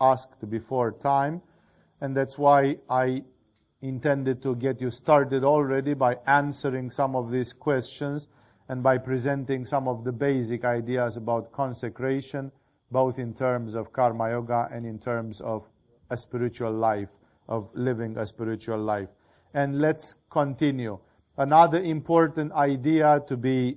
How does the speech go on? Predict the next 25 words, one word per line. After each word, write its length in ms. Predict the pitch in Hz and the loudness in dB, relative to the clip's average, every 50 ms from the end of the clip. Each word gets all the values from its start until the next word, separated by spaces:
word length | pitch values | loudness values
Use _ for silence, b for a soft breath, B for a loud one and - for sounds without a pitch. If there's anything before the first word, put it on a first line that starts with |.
| - _ 147 | -6 _ 0
emphasized 880 | 151 151 147 - - 135 127 120 - 147 147 147 151 156 170 170 - b b b b b b b b | 0 0 0 -2 -4 -4 -4 0 2 4 6 6 6 4 0 -2 -6 b b b b b b b b
is 160 | 147 143 135 | -2 0 2
that 180 | 131 147 143 131 | 2 2 2 2
the 100 | 131 139 | 0 -2
state 380 | 131 - - 160 151 156 151 160 | -2 0 2 2 2 4 2 0
of 160 | 147 120 - | -2 -2 0
consecration 920 | - 147 143 135 120 - 135 - - 143 147 147 147 - - 151 139 139 | 0 0 0 0 -2 -4 -4 -2 0 2 2 2 2 -2 -4 -6 -4 2
must 300 | 143 147 143 143 - 131 | 4 4 4 2 0 -4
be 100 | 139 135 | -4 -4
preserved 720 | 127 - 131 127 123 120 143 147 143 143 139 131 120 - | -4 -2 -2 -2 0 0 2 4 4 4 4 2 0 -4
and 260 | - 139 131 131 123 | -6 -6 -4 -4 -4
renewed 520 | 120 127 127 127 135 147 151 147 139 127 120 | -2 -2 -2 -2 -2 0 0 0 2 2 0
along 480 | 123 120 120 123 127 131 131 135 135 | 0 0 2 2 2 2 2 0 -4
some 320 | 127 - 135 120 117 120 123 | -6 -4 -4 -2 -2 -2 0
long-term 680 | 127 131 131 131 127 123 - - 135 127 123 117 110 104 | 2 2 2 0 -4 -8 -6 -4 -2 -2 -2 -2 -6 -8
tasks, 560 | - - 143 139 156 170 - - - - - _ _ _ _ _ _ - | -2 0 2 2 2 0 -4 -10 -20 -20 -20 _ _ _ _ _ _ -20
especially 560 | - - 160 156 151 - 165 156 147 139 139 | -4 0 0 0 2 2 0 0 0 0 0
if 100 | 123 - | -2 -2
you 80 | 147 135 | -4 -4
wanted 480 | 131 139 147 147 147 135 151 139 - | 0 0 0 0 0 -2 -4 -6 -4
to 80 | - 135 | -4 -6
give 300 | 120 120 143 143 131 131 | -4 -2 -2 -2 -2 -4
major 480 | 135 135 139 139 139 139 123 135 139 | -6 -4 -2 0 0 0 0 -2 -2
spiritual 640 | 131 131 - - 131 123 131 123 - - 135 127 123 | -2 -4 -4 -4 -2 -2 -2 -4 -2 -2 -2 -2 0
results. 560 | 120 123 117 120 139 135 120 107 98 - - | 0 -2 0 2 2 4 4 2 -2 -6 -14